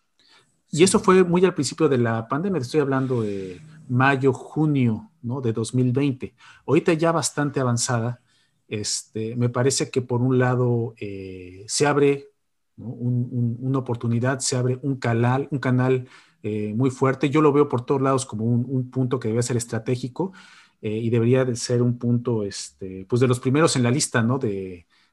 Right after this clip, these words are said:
Speaker 1: de, este, de pensar, eh, qué hacer con eso. Eh, pero me parece que es un tema también difícil, ¿no? Y que es un tema complicado, pues, este,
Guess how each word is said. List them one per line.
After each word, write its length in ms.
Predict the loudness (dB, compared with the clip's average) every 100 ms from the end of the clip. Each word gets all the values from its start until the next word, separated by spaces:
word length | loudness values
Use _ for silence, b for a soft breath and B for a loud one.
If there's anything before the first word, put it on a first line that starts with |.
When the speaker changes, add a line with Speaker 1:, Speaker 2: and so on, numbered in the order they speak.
| -10
Speaker 1:
de, 280 | -8 -8
este, 340 | -10 -14 -14 -8
de 100 | -6
pensar, 540 | -4 -2 2 0 -2 b b _
eh, 100 | -12 -4
qué 80 | -2
hacer 220 | 0 0
con 140 | 0 0
eso. 260 | 0 -4 B B B _ -6
Eh, 580 | -2 0 0 0 -2 0
pero 140 | 2
me 80 | 2
parece 220 | 2 0
que 80 | 0
es 80 | 0
un 80 | 0
tema 240 | 0 0
también 260 | -2 -2 -2
difícil, 480 | -4 -2 -2 0 0
¿no? 140 | -2
Y 60 | -2
que 100 | -2
es 80 | -2
un 80 |
tema 240 | -2 -2 -2
complicado, 560 | -2 -2 0 0 0
pues, 260 | -2 -4 -6
este, 760 | -8 -10 -12 -12 -12 -12 -16